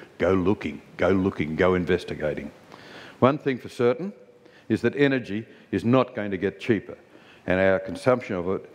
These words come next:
is only likely to increase. Another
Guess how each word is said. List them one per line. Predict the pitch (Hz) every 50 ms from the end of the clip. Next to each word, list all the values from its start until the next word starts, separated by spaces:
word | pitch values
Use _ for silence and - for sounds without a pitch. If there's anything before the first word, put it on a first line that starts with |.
| - -
is | 104 92
only | 92 110 117 113 104 95 90
likely | 87 92 98 98 90 - - 85 80 80 - - _
to | - 90 87
increase. | 85 80 - - - 98 82 78 - - - - _ _ _ _ _ _ _ _ _ - _ _ -
Another | 95 101 110 127 135 131 110 98 87